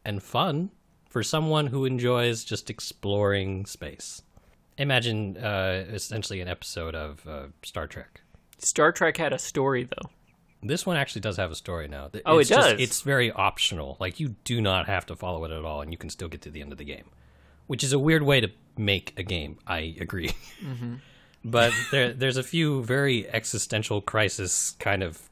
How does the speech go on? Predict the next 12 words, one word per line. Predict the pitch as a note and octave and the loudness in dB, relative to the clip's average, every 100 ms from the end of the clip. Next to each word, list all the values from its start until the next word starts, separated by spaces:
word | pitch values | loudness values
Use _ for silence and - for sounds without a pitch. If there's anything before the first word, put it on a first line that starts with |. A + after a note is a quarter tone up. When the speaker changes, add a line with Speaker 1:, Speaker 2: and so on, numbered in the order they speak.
| - | -18
Speaker 1:
storylines | - G#2 G2 F#2 F2 E2+ E2 | -6 -2 0 0 -2 -6 -6
in | E2+ | -8
here | E2 F2 | -6 -6
where | D#2+ F2+ | -6 -6
there's, | F#2+ G#2 | -6 -8
like, | G2 - - - - - | -10 -12 -20 -20 -20 -10
some | - G3 | 2 4
guy, | E3 D#3+ E3 D#3+ | 6 6 6 6
we | C#3+ C#3 | 4 2
think | F#3+ | 0
he | - D3+ | 0 0
died, | B2 B2+ C#3+ D3 C#3+ | 4 6 6 4 0